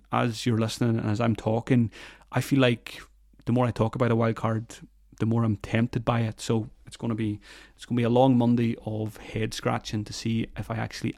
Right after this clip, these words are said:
activate that or not. So three four three certainly viable, more options, which is good. Hopefully Ferguson, Nketiah, Calvert-Lewin in particular, hopefully they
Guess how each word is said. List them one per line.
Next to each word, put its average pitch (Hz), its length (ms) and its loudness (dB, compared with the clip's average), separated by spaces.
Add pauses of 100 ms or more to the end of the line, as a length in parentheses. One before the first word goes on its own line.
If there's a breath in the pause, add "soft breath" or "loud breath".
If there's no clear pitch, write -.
activate 113 400 -2
that 113 220 -6
or 110 120 -6
not. 107 360 -6 (300 loud breath)
So 139 640 6 (420)
three 175 200 2
four 156 180 6
three 147 220 6
certainly 147 260 6
viable, 127 520 2
more 135 260 8
options, 123 420 2
which 120 140 -4
is 110 120 -4
good. 135 360 4 (140)
Hopefully 135 560 2
Ferguson, 120 880 0 (420 loud breath)
Nketiah, 117 640 -2
Calvert-Lewin 120 520 0
in 110 60 -2
particular, - 540 -6
hopefully 156 320 2
they 127 220 4